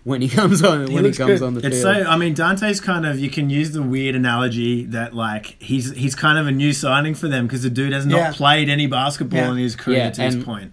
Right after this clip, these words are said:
Speaker 1: he, he straight out is a baller. He's bloody good.
Speaker 2: Fuck
Speaker 1: They
Speaker 2: yeah.
Speaker 1: have two, probably the two best Aussies,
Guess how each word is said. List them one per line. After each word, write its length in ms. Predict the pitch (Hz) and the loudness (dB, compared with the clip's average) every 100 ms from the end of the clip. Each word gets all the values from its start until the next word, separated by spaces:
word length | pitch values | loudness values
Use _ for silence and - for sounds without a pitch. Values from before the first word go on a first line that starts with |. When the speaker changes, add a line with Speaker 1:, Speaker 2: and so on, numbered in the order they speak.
| - | -4
Speaker 1:
he, 340 | 113 143 135 | 0 0 0
he 280 | 113 139 131 | -2 0 0
straight 500 | - - - 120 110 | -4 -8 -2 -2 0
out 260 | 110 101 104 | -2 -4 -8
is 120 | 95 | -10
a 60 | |
baller. 420 | 90 101 101 95 90 | -8 -8 -6 -8 -6
He's 220 | 110 104 | -4 -4
bloody 400 | - - 110 101 | -8 -6 -6 -6
good. 360 | 85 104 95 92 | -6 -6 -6 -10
Speaker 2:
Fuck 160 | 139 | -14
Speaker 1:
They 140 | - 117 | -4 -2
Speaker 2:
yeah. 60 | |
Speaker 1:
have 200 | 117 110 | -2 -4
two, 420 | - 131 123 120 117 - _ _ _ - - | -6 -2 0 0 -6 -18 _ _ _ -20 -4
probably 300 | 165 160 156 | -2 2 0
the 140 | 120 | 0
two 280 | 117 - 127 | -4 -2 0
best 280 | 117 113 110 | 0 -4 -4
Aussies, 500 | - 113 110 104 104 | -4 -4 -2 -6 -8